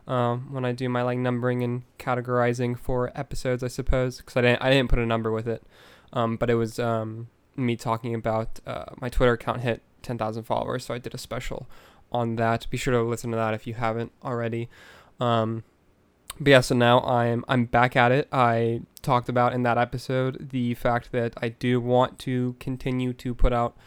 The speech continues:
podcast episodes again. This is something that I want to do. Uh, I enjoy doing it.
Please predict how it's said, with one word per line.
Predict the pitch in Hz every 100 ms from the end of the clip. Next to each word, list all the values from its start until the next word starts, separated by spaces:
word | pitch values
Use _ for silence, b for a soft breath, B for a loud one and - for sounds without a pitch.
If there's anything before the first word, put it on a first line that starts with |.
| b b -
podcast | 139 131 123 123
episodes | 120 123 123 120
again. | 120 123 123 117
This | 123
is | -
something | 120 117
that | 113
I | 113
want | 117 117 -
to | 123
do. | 123 127 127 127 127 B B B _
Uh, | 123 117
I | 113
enjoy | 117 117 120
doing | 117 123 123 123
it. | 120